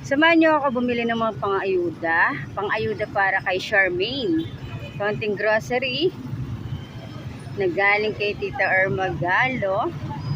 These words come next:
At syempre, bibili din tayo ng mga tolda para dun sa kanyang kusina. Sisingit ako kay Ma'am dito para <laughs> mag-intro. Good morning, good morning, good morning.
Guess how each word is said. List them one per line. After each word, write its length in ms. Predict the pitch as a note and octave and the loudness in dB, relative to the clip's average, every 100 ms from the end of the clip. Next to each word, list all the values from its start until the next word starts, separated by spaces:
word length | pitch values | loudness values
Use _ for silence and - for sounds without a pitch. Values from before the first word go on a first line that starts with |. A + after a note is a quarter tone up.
| - - | -4 -4
At 240 | G3+ A3 - | -2 -2 0
syempre, 720 | B3+ B3 C#4 D4+ C4 C4 C#4 | 2 4 4 2 2 4 4
bibili 480 | C4 C4+ C4 B3 - | 4 -2 0 2 2
din 240 | A#3 G#3+ | 0 0
tayo 400 | G#3 G3 G3 G3+ | 2 4 4 2
ng 560 | F#3+ F3+ F3+ F#3+ G3+ G3 | 2 2 2 2 2 2
mga 160 | F4 - - - - - - | 0 -2 -4 -6 -4 -4 0
tolda 480 | G#3 A#3 A3 G3 F#3 - - - - C3+ | 4 4 4 2 2 0 -4 -4 -2 0
para 240 | F#3+ G#3 | 2 2
dun 240 | G3 G3+ | 2 -2
sa 80 | - | 0
kanyang 400 | F#3+ F#3+ F#3+ B3+ | 2 2 2 0
kusina. 720 | - - F#4+ F4 E4 E4 E4 - - - - | -4 -4 0 2 2 0 -2 -6 -6 -6 -2
Sisingit 480 | B3+ - C4+ C4 | -2 0 -2 0
ako 240 | B3 A#3 A#3 | 2 2 2
kay 160 | A#3 A3 | 2 2
Ma'am 300 | G#3+ G#3 G3+ | 0 -2 -2
dito 320 | G#3 G3 F#3 | -2 0 0
para 240 | F#3+ G3+ - D#4+ | 2 2 6 6
<laughs> 0 | |
mag-intro. 640 | - - A#3 A#3+ - - - F#4 F4+ | 4 -4 -2 -2 -4 -6 -4 -4 -4
Good 160 | - G#4 F#3 | -4 -4 0
morning, 640 | A3 B3 C4 B3+ B3+ B3+ | 2 2 2 -2 -2 -4
good 220 | A#3 A3+ G#3 | -2 -2 0
morning, 320 | G#3 G#3 G3 | 0 0 -2
good 160 | G3 | -4
morning. 480 | F3+ F#3 F3+ F3+ F#3 | 0 0 0 0 -4